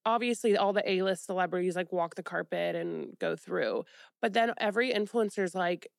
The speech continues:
trying to make sure that they, that they get on the carpet. And I kid you not, some influencers were pushing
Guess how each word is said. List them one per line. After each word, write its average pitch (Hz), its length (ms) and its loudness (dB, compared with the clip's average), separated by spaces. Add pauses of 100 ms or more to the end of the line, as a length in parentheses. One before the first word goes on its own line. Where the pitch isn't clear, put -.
trying 208 340 2
to 208 80 4
make 185 200 0
sure 196 240 -2
that 180 160 0
they, 170 200 -4
that 180 180 -2
they 185 100 0
get 180 180 -2
on 180 100 -2
the 170 80 -4
carpet. 185 360 -2
And 190 80 -2
I 180 80 -2
kid 233 240 -4
you 381 80 0
not, 196 300 0
some 220 140 -2
influencers 311 500 -4
were 415 80 0
pushing 247 520 0